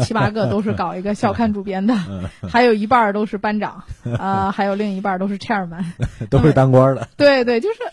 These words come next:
Speaker 1: 经常会遇到一个问题，就同一个学校，同一届学生，他说：“我是 chairman。”
Speaker 2: 嗯。
Speaker 1: 然后另外一个学生也说：“我是 chairman。”啊，这个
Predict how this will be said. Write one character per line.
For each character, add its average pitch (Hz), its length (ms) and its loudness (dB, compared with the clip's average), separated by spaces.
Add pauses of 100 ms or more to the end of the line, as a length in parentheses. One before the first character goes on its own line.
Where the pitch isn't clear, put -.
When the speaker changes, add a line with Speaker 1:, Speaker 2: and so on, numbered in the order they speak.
(200)
Speaker 1:
经 381 160 -2
常 330 160 0
会 330 120 -2
遇 311 80 0
到 269 160 2
一 240 60 2
个 247 60 -2
问 262 160 0
题， 233 80 -2
就 233 100 -4
同 240 380 0
一 370 80 -4
个 269 100 2
学 190 160 -2
校， 196 300 -8 (340)
同 262 260 4
一 339 120 -2
届 262 200 4
学 185 200 -2
生， 180 260 -8
他 233 160 -4
说 226 240 0 (200)
：“我 190 200 2
是 208 340 -2
chairman。” 170 420 -8 (140)
Speaker 2:
嗯。 82 360 -12
Speaker 1:
然 196 80 0
后 247 40 4
另 320 120 -2
外 294 120 0
一 220 40 -6
个 214 80 -4
学 220 80 -6
生 208 120 -6
也 202 140 -8
说 - 220 0 (100)
：“我 214 120 2
是 175 100 -2
chairman。” 180 460 -8 (500)
啊， 330 100 0
这 359 120 -2
个 311 140 -4